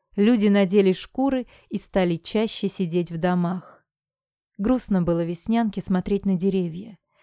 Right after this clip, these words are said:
Ветер беспощадно трепал их, раскачивал.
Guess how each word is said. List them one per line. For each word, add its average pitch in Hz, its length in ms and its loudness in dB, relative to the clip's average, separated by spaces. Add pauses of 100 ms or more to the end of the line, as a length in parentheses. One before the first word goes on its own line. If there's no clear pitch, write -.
(240)
Ветер 226 340 2
беспощадно 208 720 2
трепал 226 520 0
их, - 260 -6 (280)
раскачивал. 196 880 0